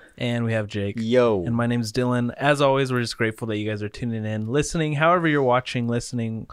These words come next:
Speaker 1: we're just grateful. And we're gonna be talking about kind of heartbreak. I guess kind of more, uh, just relational, I feel. That's what these questions are. And so that's the first thing is just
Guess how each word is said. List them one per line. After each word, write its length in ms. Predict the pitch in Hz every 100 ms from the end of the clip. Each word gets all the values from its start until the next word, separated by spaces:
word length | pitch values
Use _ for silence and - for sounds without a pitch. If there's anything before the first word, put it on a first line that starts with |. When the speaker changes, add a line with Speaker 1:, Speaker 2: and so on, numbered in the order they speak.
| - - - -
Speaker 1:
we're 100 | 139
just 140 | 131
grateful. 480 | 123 107 - 104 104
And 360 | 123 127 127 123
we're 80 | 143
gonna 140 | 151
be 100 | 139
talking 220 | 135 135
about 260 | 131 120 117
kind 160 | - 131
of 60 |
heartbreak. 500 | - 143 127 113 110
I 80 | 135
guess 180 | 165 208
kind 180 | - 156
of 40 |
more, 280 | 131 123 123
uh, 320 | 107 104 101
just 180 | 98 -
relational, 840 | 110 101 101 117 - 101 95 90 110
I 100 | 101
feel. 400 | - 104 95 95 - - - -
That's 300 | 98 - 120
what 120 | 107
these 160 | 107
questions 440 | - 117 104 107 98
are. 200 | 101 101
And 140 | 98 - - - -
so 160 | - 151
that's 140 | 160
the 100 | 180
first 340 | - 156 156 -
thing 200 | 139 131
is 140 | 113
just 300 | 131 127 -